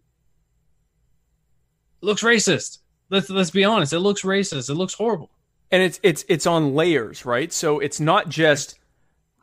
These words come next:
Speaker 2: the, the police hate black people and are targeting them. There is some of that, but it's even more insidious. The reason you're seeing higher levels of enforcement against black people is because there are higher levels of, of enforcement amongst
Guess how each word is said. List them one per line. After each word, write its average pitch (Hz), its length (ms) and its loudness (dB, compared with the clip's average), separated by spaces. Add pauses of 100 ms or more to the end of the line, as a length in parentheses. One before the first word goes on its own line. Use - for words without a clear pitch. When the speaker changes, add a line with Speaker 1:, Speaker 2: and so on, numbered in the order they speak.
Speaker 2:
the, 143 200 4 (200)
the 175 100 4
police - 360 -2
hate 208 280 2
black 165 340 4
people 160 360 -4
and 147 100 0
are 139 80 2
targeting 135 520 0
them. 82 180 -12 (140)
There 151 180 4
is 180 160 2
some 190 180 2
of 160 120 0
that, 156 420 4 (180)
but 160 120 0
it's 165 160 -4
even 170 180 0
more 160 180 2
insidious. 147 600 -2 (280)
The 143 100 -2
reason 190 400 -2
you're 175 100 0
seeing 180 320 -4
higher 147 400 2
levels 143 340 -2
of 131 60 -8
enforcement 139 460 -4
against 123 200 -6
black 151 240 0
people 123 280 -8
is 113 80 -8
because 123 280 -10
there 117 140 -4
are 104 80 -6
higher 117 300 0
levels 147 340 -6
of, 160 320 -10
of 131 160 -8
enforcement 131 640 -8
amongst 110 540 -10